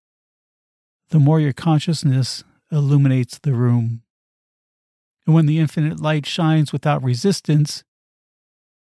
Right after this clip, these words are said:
you experience what's called samadhi,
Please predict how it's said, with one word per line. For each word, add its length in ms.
you 200
experience 640
what's 160
called 340
samadhi, 800